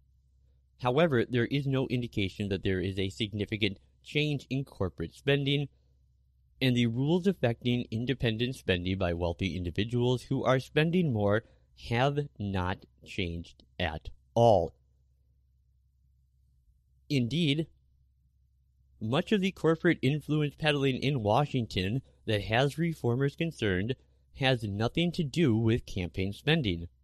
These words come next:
Most corporations spend far, far more money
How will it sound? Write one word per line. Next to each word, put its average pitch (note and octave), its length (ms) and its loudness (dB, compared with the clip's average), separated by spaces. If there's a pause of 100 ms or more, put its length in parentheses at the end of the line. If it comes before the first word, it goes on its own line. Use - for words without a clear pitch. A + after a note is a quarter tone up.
(840)
Most A#2+ 380 0
corporations F3 800 0
spend D#3+ 440 -2 (480)
far, D#3 420 4 (580)
far F3+ 300 6
more F#3 260 4
money A2+ 460 2